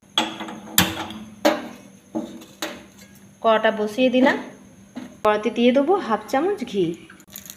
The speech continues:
নাড়ুটা বানানোর জন্য গাওয়া ঘি নিতে হবে, তবে সুন্দর লাগবে নাড়ুটা খেতে, গন্ধটাও খুব সুন্দর হবে। ঘিটা গরম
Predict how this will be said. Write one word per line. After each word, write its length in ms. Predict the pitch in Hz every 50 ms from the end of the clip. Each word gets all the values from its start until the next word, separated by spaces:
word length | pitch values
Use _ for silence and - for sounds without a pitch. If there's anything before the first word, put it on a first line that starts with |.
| - - - - - - - - - - - - - - - - - - - - - - 220 202
নাড়ুটা 340 | 202 208 226 240 240 262 254 233
বানানোর 300 | 226 208 214 220 240 247 240 254
জন্য 140 | 269 285 320 294 247 190
গাওয়া 200 | 180 185 202 233 240 247
ঘি 80 | 285 285 233
নিতে 180 | 196 185 - 190 185
হবে, 160 | 170 165 165 - - -
তবে 160 | 214 214 233 247 247 -
সুন্দর 280 | 240 233 240 254 254 247 240 226
লাগবে 220 | 220 214 214 214 220 208
নাড়ুটা 280 | 196 190 190 196 214 208 -
খেতে, 260 | - 202 - - 320 392 - - 247 202
গন্ধটাও 440 | 185 180 175 180 202 196 240 247 254 254
খুব 100 | 285 285 277 -
সুন্দর 240 | 262 254 254 262 262 262 269
হবে। 180 | 269 262 359 - - - - - - - - - - - - - - - - - - - - - 240
ঘিটা 240 | 233 247 - 277 269 226 220
গরম 240 | 202 208 226 240